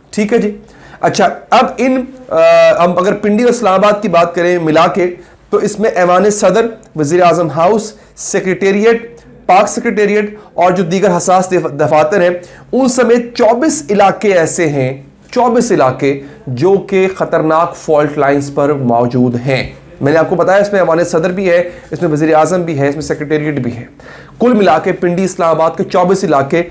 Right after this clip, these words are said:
फॉल्ट लाइंस के ऊपर इस वक्त मौजूद हैं। अच्छा, इसमें उन्होंने ख-, एक, एक warning भी दी है, माहिरीन ने ख़बरदार ये किया है कि पाकिस्तान में यूरो एशियन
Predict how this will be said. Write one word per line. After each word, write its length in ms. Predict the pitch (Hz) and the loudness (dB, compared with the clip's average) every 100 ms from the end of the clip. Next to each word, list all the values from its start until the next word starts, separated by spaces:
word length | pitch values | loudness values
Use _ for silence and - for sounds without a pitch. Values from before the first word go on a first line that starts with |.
| - - - | -10 -20 -20
फॉल्ट 380 | - 165 160 156 | -4 2 2 2
लाइंस 240 | 147 139 139 | 0 0 -2
के 100 | 135 | -4
ऊपर 360 | 123 127 - - | -2 -4 -6 -12
इस 140 | 135 147 | -8 -4
वक्त 200 | 151 - | -4 -4
मौजूद 400 | 135 135 123 120 | -2 0 2 0
हैं। 120 | 117 - - - | -2 -6 -14 -6
अच्छा, 380 | 160 - 165 - - - - | -2 2 0 0 -8 -10 -6
इसमें 440 | 202 226 247 240 | -4 0 0 0
उन्होंने 300 | 214 208 240 247 | 0 0 2 0
ख-, 280 | - 208 202 | -2 -2 0
एक, 180 | 214 190 | -2 -4
एक 180 | 208 165 | -4 -4
warning 520 | 135 156 170 196 208 | 0 2 4 2 0
भी 100 | 190 | 0
दी 120 | 139 | 0
है, 220 | 127 120 - - | -2 -4 -8 -8
माहिरीन 400 | 151 170 208 233 | -2 0 2 2
ने 60 | 226 | 0
ख़बरदार 480 | 190 170 170 190 | 0 0 2 2
ये 140 | 240 214 | 2 0
किया 260 | - 143 139 | 0 0 2
है 80 | 143 - - - - | 0 -6 -20 -20 -10
कि 60 | 202 | -8
पाकिस्तान 840 | - 190 185 214 208 - 208 254 | 0 2 2 0 -2 0 0 2
में 380 | 233 185 202 190 | 0 0 0 0
यूरो 300 | 151 208 277 | 0 2 2
एशियन 480 | 254 208 - 220 185 | 2 0 0 -2 -2